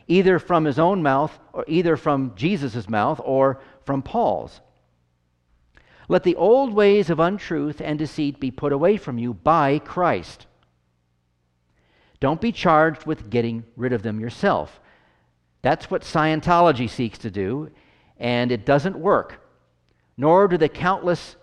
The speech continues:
other self-virtue belief systems. We let them, we let these things go because Christ replaces hard-heartedness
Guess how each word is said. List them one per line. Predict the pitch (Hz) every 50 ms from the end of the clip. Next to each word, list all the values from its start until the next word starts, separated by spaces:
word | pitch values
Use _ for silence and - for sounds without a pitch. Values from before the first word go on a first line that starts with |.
| _ _ _
other | - 170 165 165 165 165
self-virtue | 151 - - - 156 151 151 147 - - - - 113 104 127 139 147 - - 143 131 120
belief | 104 127 117 117 123 123 117
systems. | - - 95 82 - - 82 76 76 - - _ _ _ _ _ _ _ _ _ _ _ _ _ _ _ _ _ _ _ _ _ _ _ _ _ _ _ _ _ _ _ _ _ _ _ _ _
We | 107 113
let | 117 131 151 - -
them, | - 143 143 147 151 156 147 - _ _ _ _ _ _ _ _ _ _ _ _
we | 117 120 123
let | 117 139 175 - -
these | - 147 139 113 -
things | - 139 123 117 110 95
go | - 120 117 107 95 92 110
because | 120 110 117 - - 131 123 113 -
Christ | - - - 151 156 165 151 - -
replaces | 143 139 - - - - 240 269 233 - - 123 - - - - _ _ _ _
hard-heartedness | - - 135 127 123 107 101 - 123 117 104 110 104 104 143 160 - -